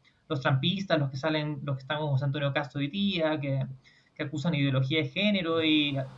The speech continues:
y construyen unas teorías conspirativas, que aún insisten en, en tratar de rescatar un país que, que en verdad nunca existió, solamente que, que se generaba una imagen falsa de esa realidad porque el resto de personas n-,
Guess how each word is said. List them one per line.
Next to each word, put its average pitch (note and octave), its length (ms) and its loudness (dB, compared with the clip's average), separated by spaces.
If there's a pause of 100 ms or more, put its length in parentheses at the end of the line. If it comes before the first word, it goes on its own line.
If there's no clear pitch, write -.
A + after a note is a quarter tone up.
y D3+ 120 -2
construyen E3+ 360 0
unas E3+ 180 6
teorías E3+ 240 0
conspirativas, C3+ 760 -2 (640)
que D3 80 2
aún E3 280 6
insisten E3+ 600 2
en, C#3 580 2 (400)
en D#3+ 140 -2
tratar E3 340 2
de F#3 80 0
rescatar E3+ 400 -2
un F#3+ 160 -4
país F#3 340 0
que, F3+ 540 0 (240)
que - 60 -8
en E3 100 -6
verdad A3 320 -4 (200)
nunca G#3+ 200 -2
existió, A#3+ 400 2
solamente F#3+ 580 0
que, D#3 300 0 (400)
que E3+ 320 -2
se - 160 -8
generaba E3+ 300 6
una F3 100 4
imagen F3 720 2 (120)
falsa G3+ 420 4
de E3 100 4
esa F3+ 220 0
realidad F3+ 400 4
porque G3+ 260 -4
el E3 100 -2
resto G3 460 -2
de F3+ 80 2
personas F3 560 -4
n-, D#3+ 220 -10